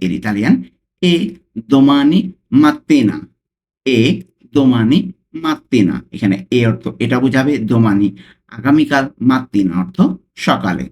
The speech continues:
তাহলে পুরোটা কি দাঁড়াবে? "E domani mattina" অর্থ এটা আগামীকাল সকালে। ওকে, এরপরে আসবে, "আমি কোথা থেকে একটি টিকিট কিনতে পারি?" "আমি কোথা থেকে একটি টিকিট কিনতে পারি?" আমি একটা টিকিট কিনবো, সেজন্য বললাম, "আমি কোথা থেকে একটি টিকিট কিনতে পারি?"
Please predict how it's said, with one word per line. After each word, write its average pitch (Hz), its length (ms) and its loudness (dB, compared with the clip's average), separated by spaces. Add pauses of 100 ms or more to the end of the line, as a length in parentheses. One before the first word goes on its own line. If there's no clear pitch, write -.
তাহলে 98 260 -6
পুরোটা - 260 -6
কি 90 160 -6
দাঁড়াবে? 101 320 -4 (340)
"E - 20 2 (100)
domani 107 360 2
mattina" 98 520 -2
অর্থ - 160 -8 (420)
এটা 98 200 -2 (240)
আগামীকাল 123 420 0
সকালে। - 360 -8 (160)
ওকে, 196 180 -2 (720)
এরপরে 131 400 0
আসবে, 117 260 0 (800)
"আমি 180 220 2
কোথা 180 280 2 (120)
থেকে 151 240 0 (160)
একটি 123 340 -2 (180)
টিকিট 180 340 0
কিনতে 131 240 4
পারি?" 80 240 -8 (260)
"আমি 107 240 -2
কোথা 127 360 -4
থেকে 127 300 -6
একটি 180 160 -2 (320)
টিকিট 151 320 0
কিনতে 107 220 0
পারি?" 87 180 -8
আমি 101 140 -2
একটা 113 140 -6
টিকিট 113 320 -4
কিনবো, 151 260 2
সেজন্য 110 320 -2
বললাম, 131 240 -2
"আমি 107 160 0 (100)
কোথা 113 220 -2
থেকে 120 160 -4
একটি 113 200 -2 (400)
টিকিট 180 320 -2
কিনতে 117 200 0
পারি?" 95 200 -10